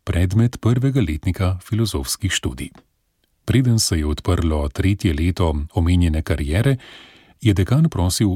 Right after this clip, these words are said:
vse profesorje, naj pismeno izrazijo, če imajo kak interes glede stolic, ki se bodo še ustanovile. Jaz sem napisal, da imam interes za zgodovino moderne filozofije, kar sem utemeljil s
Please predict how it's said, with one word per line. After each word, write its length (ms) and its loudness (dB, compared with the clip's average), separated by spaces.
vse 220 -2
profesorje, 720 -2
naj 380 0
pismeno 480 2
izrazijo, 760 0
če 200 -2
imajo 320 0
kak 220 -4
interes 520 0
glede 300 -2
stolic, 580 0
ki 160 -2
se 160 0
bodo 260 -2
še 160 0
ustanovile. 640 0
Jaz 240 -2
sem 100 2
napisal, 440 2
da 120 -2
imam 260 0
interes 600 0
za 260 -2
zgodovino 580 2
moderne 540 -2
filozofije, 720 0
kar 160 0
sem 220 2
utemeljil 680 2
s 60 -2